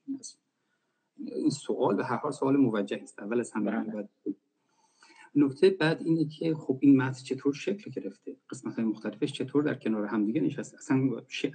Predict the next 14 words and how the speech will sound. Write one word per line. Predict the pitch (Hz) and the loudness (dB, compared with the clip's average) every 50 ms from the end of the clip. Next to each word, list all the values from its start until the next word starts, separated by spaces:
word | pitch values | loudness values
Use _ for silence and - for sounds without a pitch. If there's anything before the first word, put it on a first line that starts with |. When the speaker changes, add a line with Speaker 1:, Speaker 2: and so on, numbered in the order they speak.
| 120 104 101 - - 101 | -4 -6 -6 -8 -10 -8
Speaker 1:
در | 107 110 104 | -8 -6 -4
واقع | 104 107 127 | 0 0 2
جنس | 127 127 156 190 196 202 - | 4 6 6 4 4 4 2
متن | 135 120 117 113 113 110 107 - - 151 | 2 2 4 2 2 0 0 -2 -4 -6
چیه؟ | 135 - - 104 98 98 | -6 -4 -6 -6 -4 -2
ما | 107 113 | -2 0
متن‌هایی | 120 120 117 107 101 - - 135 135 131 | 2 2 2 0 -2 -4 -4 -2 0 2
داریم | 135 127 127 127 127 | 4 4 2 2 0
که | - 135 127 123 | 0 2 2 2
از | 117 104 - | 0 -2 -2
مجموعی | 113 110 107 - - 110 110 123 123 | -2 -2 -2 -4 -4 -2 -2 -2 -2
از | 117 107 110 | -2 -2 -2
نامه | 113 113 107 101 104 104 | 0 0 0 0 0 -2
هاست، | 110 107 101 - - _ | -4 -6 -8 -8 -12 _